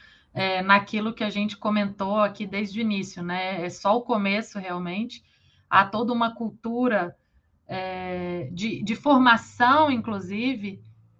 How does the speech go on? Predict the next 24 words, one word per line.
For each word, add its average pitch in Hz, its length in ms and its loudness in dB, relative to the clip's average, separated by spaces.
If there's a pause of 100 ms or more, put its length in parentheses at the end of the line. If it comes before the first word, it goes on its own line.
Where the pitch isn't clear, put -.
por 196 60 -8
isso 214 160 -6
que 233 100 -8
instituições 214 500 -4
como 208 200 -2
a - 20 -2
Sírio 208 260 -6
são 202 220 -4
importantes, 202 720 -4 (400)
o 196 80 -10
I 196 80 -6
T 196 120 -6
S, 208 560 2
né, 214 200 0
de 214 120 -6
formação 240 680 0
de 262 120 -2
pessoas 277 760 0
com 311 380 2
cultura, 294 760 0 (480)
é, 202 460 0
e 254 80 -4
compreensão 269 840 0
multidisciplinar 285 1600 0